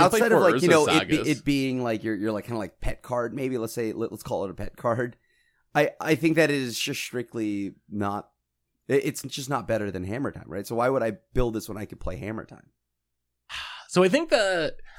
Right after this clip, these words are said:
Speaker 1: I don't know. So my theory is you, you give up some of the speed,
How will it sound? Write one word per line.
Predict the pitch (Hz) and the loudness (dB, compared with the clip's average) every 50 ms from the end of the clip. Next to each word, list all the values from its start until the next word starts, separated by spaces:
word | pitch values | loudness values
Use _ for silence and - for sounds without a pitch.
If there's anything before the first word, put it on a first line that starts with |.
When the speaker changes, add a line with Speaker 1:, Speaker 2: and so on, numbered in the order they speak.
| - - - | -8 0 4
Speaker 1:
I | 170 202 | 4 6
don't | 180 127 110 | 6 4 2
know. | 104 98 92 87 85 90 | 2 0 -2 -2 -4 -4
So | - - 147 147 151 151 135 135 | 2 4 6 6 8 6 4 4
my | 147 190 247 302 277 | 2 2 2 2 0
theory | - - 151 131 120 113 110 104 101 | 0 0 0 2 2 0 0 0 0
is | 98 101 95 92 95 92 92 95 - - - - _ _ _ _ _ _ - | 2 2 2 0 -2 -4 -6 -8 -10 -12 -12 -14 _ _ _ _ _ _ -6
you, | 156 147 147 147 147 143 143 143 139 135 131 131 127 127 - _ _ _ _ _ _ _ | -4 0 2 4 6 6 6 6 6 4 4 2 2 0 -2 _ _ _ _ _ _ _
you | - 156 160 | 0 0 2
give | 139 135 196 220 254 | 4 4 4 6 6
up | 311 302 - | 4 2 2
some | - 185 156 170 | 2 2 2 2
of | 165 131 | 2 0
the | 123 107 | 0 0
speed, | - - - - - 90 92 101 127 175 220 | 0 -6 -12 -12 -12 -10 -8 -6 -6 -4 -4